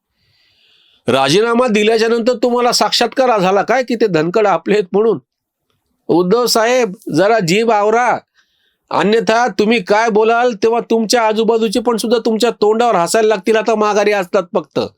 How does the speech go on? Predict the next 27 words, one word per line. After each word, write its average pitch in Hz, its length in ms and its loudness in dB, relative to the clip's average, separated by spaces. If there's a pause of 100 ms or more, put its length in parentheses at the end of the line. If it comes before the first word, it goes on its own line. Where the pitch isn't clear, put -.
(880)
इतकं 196 380 0
बेताल 208 340 0
जर 208 80 0
तुम्ही 208 240 0
बडबड 190 380 0
करणार 175 380 0
असाल, 170 400 0 (800)
तर 190 100 2
अगदी 190 320 0
तुमच्या 226 480 0
आजूबाजूचे 214 560 0
सुद्धा 180 500 0 (600)
किमान 240 360 2
सौजन्य 233 560 0
खातर 220 340 0
तुमच्या 220 240 0
तोंडावर 208 420 0
बोलत 185 320 0
नसतील 165 340 -2
ते, 165 320 -2
उद्यापासून 214 640 0
तोंडावर 220 400 0
बोलतील 214 480 -2 (320)
आणि 180 220 2
तोंडावर 196 340 2
असतील, 190 440 -2 (540)
मग 180 180 2